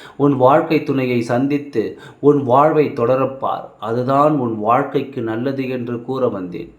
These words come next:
இல்லையென்றால் வாழ்வை தட்டி பறிக்கும் எண்ணத்தில் இருக்கும் அவர்களது எண்ணம் ஈடேறிவிடும்.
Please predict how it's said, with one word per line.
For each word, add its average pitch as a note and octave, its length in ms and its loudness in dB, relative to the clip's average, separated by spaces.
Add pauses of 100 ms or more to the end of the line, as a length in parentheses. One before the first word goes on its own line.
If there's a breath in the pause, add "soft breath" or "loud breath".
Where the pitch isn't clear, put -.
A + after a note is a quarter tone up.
(300 loud breath)
இல்லையென்றால் C#3 760 4
வாழ்வை C#3+ 460 4
தட்டி C#3+ 340 -2
பறிக்கும் C3+ 500 -4
எண்ணத்தில் B2+ 560 -4
இருக்கும் C3 420 -2
அவர்களது A#2 460 0
எண்ணம் B2 460 0
ஈடேறிவிடும். C3 680 -4